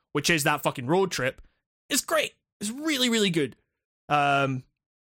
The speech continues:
and yeah, I don't know. It's, uh, it's, that's, like, it, I, I, I, I, I am very,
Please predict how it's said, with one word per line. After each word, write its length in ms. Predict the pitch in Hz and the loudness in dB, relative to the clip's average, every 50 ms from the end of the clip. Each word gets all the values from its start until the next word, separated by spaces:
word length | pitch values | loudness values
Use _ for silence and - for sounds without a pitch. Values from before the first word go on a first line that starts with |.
| _ _ - | _ _ -2
and 320 | 165 170 175 175 190 185 - | 0 0 2 2 0 0 0
yeah, 240 | 311 339 269 175 127 147 262 | 2 2 2 0 0 -2 -4
I 60 | 302 | -2
don't 260 | - 180 175 196 196 | 0 2 0 0 0
know. 60 | 220 | -2
It's, 200 | 233 - - - | -4 -4 -2 0
uh, 280 | 226 220 220 220 214 196 - - - _ _ _ _ _ _ _ _ _ _ - | 0 2 2 2 2 0 -2 -8 -20 _ _ _ _ _ _ _ _ _ _ -4
it's, 260 | 196 196 190 190 - - | -4 -4 -2 -4 -6 -6
that's, 400 | - 190 185 - - - 190 165 160 - - - - 185 | -6 -6 -6 -4 -4 -4 -8 -10 -12 -16 -12 -10 -4 -2
like, 260 | 175 190 - - - - - - - - - - _ _ - - _ _ _ - | -2 -2 -2 -4 -12 -16 -20 -20 -20 -20 -20 -20 _ _ -20 -20 _ _ _ -14
it, 140 | 185 165 _ _ _ _ _ - | -14 -14 _ _ _ _ _ -2
I, 120 | 180 180 | 0 2
I, 280 | 165 170 185 170 170 170 | 2 2 2 2 2 0
I, 100 | 175 - | 0 2
I, 260 | 160 160 165 160 151 - - | 2 2 2 2 -2 -6 -4
I 380 | 160 160 151 151 156 151 143 143 _ _ _ _ _ _ - | 0 0 2 2 2 0 -2 -4 _ _ _ _ _ _ -4
am 320 | 165 151 147 151 151 143 139 - _ _ _ _ _ _ | -2 -2 0 0 -2 -4 -4 -8 _ _ _ _ _ _
very, 880 | 185 185 202 220 247 254 240 226 214 208 202 190 180 175 170 165 147 123 | -14 -12 -10 -2 0 2 2 4 2 2 2 2 4 4 4 2 2 0